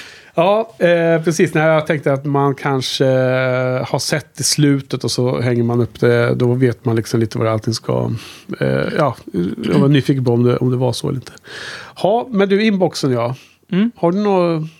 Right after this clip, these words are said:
Speaker 1: Vi kan börja med Erik där då, som
Speaker 2: Mm.
Speaker 1: jag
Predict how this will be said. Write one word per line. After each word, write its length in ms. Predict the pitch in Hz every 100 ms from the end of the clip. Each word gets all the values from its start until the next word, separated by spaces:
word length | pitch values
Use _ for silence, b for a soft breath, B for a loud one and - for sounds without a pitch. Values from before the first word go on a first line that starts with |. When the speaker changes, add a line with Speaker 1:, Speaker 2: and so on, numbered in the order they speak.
| b b _
Speaker 1:
Vi 120 | 190 190
kan 120 | 202
börja 240 | 220 226
med 360 | 202 175 170 185
Erik 320 | 175 214 -
där 160 | 135 127
då, 180 | 131
som 160 | 131 135
Speaker 2:
Mm. 100 | 139
Speaker 1:
jag 640 | 139 135 135 135 135 139